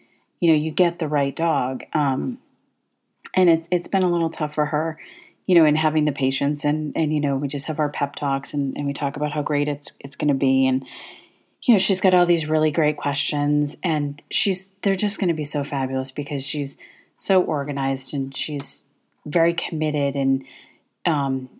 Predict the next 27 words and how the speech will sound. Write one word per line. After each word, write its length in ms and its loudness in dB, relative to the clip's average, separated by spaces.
she 220 -2
just, 260 -4
she's 240 0
just 160 -2
one 220 2
of 80 0
those 180 0
people 380 -2
that 160 -2
she 160 -4
just, 200 -4
she's 200 -4
driven 340 -2
and 140 -2
she 140 -4
does 320 -2
things 360 0
and 160 -10
she 80 -6
does 180 0
'em 140 -2
right 320 0
and 140 -4
she's 180 -8
patient. 680 -4
And, 320 0
um, 480 0